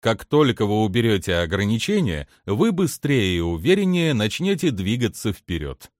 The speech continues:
Это как поднять паруса, как сбросить балласт, как счистить ракушки с днища корабля, как скинуть лишние килограммы. Вы убираете все, что вам мешает, и без ограничений, обременений, препятствий, отговорок и отмазок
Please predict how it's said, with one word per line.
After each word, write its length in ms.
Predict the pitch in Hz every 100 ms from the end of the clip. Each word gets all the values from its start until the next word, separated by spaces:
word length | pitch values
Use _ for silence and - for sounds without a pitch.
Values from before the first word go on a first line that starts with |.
| _
Это 260 | - 139 160
как 260 | 156 143 -
поднять 560 | 139 110 107 151 127
паруса, 560 | - 143 156 - 95 67 - - -
как 220 | 110 107
сбросить 480 | 98 135 156 147 101
балласт, 720 | 82 101 101 135 117 - - - -
как 220 | - 107
счистить 580 | - - 214 196 - 127
ракушки 680 | 95 87 - 202 - 151 139
с 80 | 82
днища 540 | 80 131 151 - 139
корабля, 540 | 139 131 123 98 76 - -
как 220 | - 110 -
скинуть 480 | - 160 156 135
лишние 600 | 117 113 143 - 127 123 107
килограммы. 800 | 120 113 101 101 95 73 67 - _
Вы 240 | 92 95 165
убираете 640 | 117 107 104 92 82 101
все, 280 | - 135 110
что 220 | - 85
вам 240 | 78 73
мешает, 560 | 78 90 165 180 175 - - - -
и 100 | 202
без 180 | 220 180
ограничений, 840 | 143 113 92 80 139 170 156 113
обременений, 800 | 85 73 76 76 117 170 156 131
препятствий, 760 | - 85 - 139 165 - - 98
отговорок 720 | 78 78 87 87 120 98 -
и 40 |
отмазок 680 | 71 67 80 104 175 170 -